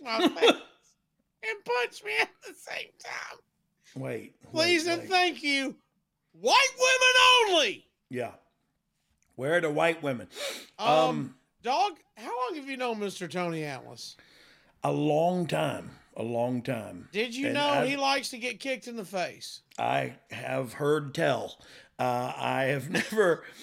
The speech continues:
Speaker 2: I've never been anywhere private with him to see this done, but I have seen him try to,
Speaker 1: Wow.
Speaker 2: uh,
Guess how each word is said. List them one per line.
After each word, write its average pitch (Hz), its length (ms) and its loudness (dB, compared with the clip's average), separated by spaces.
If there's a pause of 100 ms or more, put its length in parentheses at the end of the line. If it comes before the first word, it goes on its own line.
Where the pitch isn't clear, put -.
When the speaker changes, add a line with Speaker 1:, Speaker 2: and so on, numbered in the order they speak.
(280)
Speaker 2:
I've 127 320 0
never 151 440 0
been 139 520 -2
anywhere 139 720 2
private 151 440 0
with 151 180 -2
him 156 240 0
to 147 60 -4
see 175 280 0
this 165 260 -2
done, 190 520 -2 (340)
but 131 140 2
I 131 160 4
have 143 320 0
seen 160 260 -4
him 151 220 0
try 143 320 2
to, 156 440 0 (320)
Speaker 1:
Wow. 135 120 -2
Speaker 2:
uh, 131 400 2